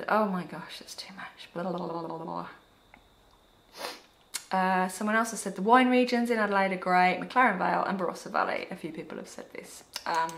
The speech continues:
the last time I was in Adelaide, also went to the southeast coast of South Australia, Robe and Kingston. Great holiday spots, close to S A's best wine region of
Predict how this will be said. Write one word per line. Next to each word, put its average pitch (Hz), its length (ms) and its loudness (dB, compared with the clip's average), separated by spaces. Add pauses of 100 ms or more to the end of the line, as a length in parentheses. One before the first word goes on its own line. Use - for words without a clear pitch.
(280)
the 180 80 0
last 196 200 0
time 180 120 0
I 180 40 -4
was 165 80 -8
in 175 180 -4
Adelaide, 370 420 8
also 233 240 -2
went 208 120 -6
to - 80 -10
the 180 40 -12
southeast 208 480 -2
coast 285 540 2
of 247 60 -6
South 247 240 0
Australia, 220 480 0
Robe 190 340 2
and 185 140 -6
Kingston. 220 680 -2
Great 277 260 8
holiday 185 340 0
spots, - 640 -2
close 269 320 2
to - 360 -2
S 226 160 -2
A's 165 260 -2
best - 420 0
wine 180 240 0
region 175 320 -6
of 156 180 -4